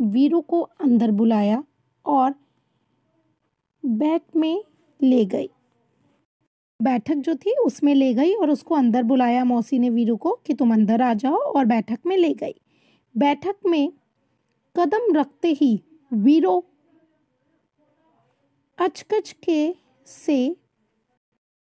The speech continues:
अच-, रज से ठिकक,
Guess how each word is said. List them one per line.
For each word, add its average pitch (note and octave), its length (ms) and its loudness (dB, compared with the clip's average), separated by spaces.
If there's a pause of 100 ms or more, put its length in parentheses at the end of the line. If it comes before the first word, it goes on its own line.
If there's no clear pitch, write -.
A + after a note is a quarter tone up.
(1000)
अच-, - 240 -4 (1000)
रज D#4 240 2
से - 300 -4
ठिकक, B3 480 -4